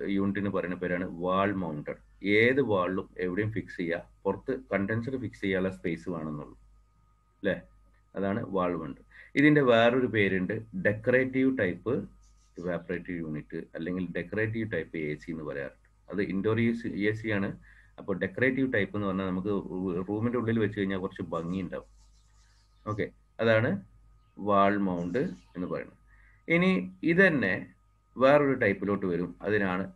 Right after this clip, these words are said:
concealed type evaporator. നമ്മൾ ഇതിന്റെ ഉള്ളിലുള്ള same സംഭവം അല്ലെങ്കിൽ same capacity തന്നെ, just ഒരു ഷോ ഒന്നുമില്ല,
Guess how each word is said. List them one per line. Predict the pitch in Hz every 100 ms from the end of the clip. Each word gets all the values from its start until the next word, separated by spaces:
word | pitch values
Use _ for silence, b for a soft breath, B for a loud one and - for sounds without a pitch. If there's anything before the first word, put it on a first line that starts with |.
| _ _ _ _ _ -
concealed | 117 131 131 165 165 165 151
type | 104 98 - 101 101 -
evaporator. | 92 95 87 - 90 85 - - _ _ _ _ b b b b -
നമ്മൾ | 127 143
ഇതിന്റെ | 143 - 135 165 180
ഉള്ളിലുള്ള | 160 156 151 139 135 - -
same | 123 123 151 185
സംഭവം | 175 127 113 101
അല്ലെങ്കിൽ | 98 104 131
same | 131 139 165
capacity | 117 113 117 117 95 92
തന്നെ, | 85 87 90 b b b - 110
just | 110 -
ഒരു | 143 123 127 110
ഷോ | 107 127 127 147
ഒന്നുമില്ല, | 139 120 110 107 -